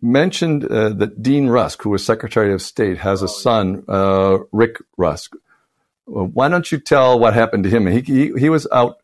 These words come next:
to, to, to try to make amends too. So I, I think the difficulty of this situation is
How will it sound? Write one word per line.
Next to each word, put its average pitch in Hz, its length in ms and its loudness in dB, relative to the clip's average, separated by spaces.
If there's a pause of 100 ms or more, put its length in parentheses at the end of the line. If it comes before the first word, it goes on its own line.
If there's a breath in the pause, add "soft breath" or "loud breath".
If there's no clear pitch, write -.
to, 104 340 2
to, 101 300 -2
to 98 460 -6
try 113 220 0
to 107 60 0
make 110 180 0
amends 104 340 0
too. 92 460 -2 (100)
So 98 240 -2
I, - 120 -8 (280)
I 123 60 -8
think 160 180 -2
the 123 60 0
difficulty 127 580 0
of 110 100 2
this 123 160 2
situation 123 600 0
is 101 160 -6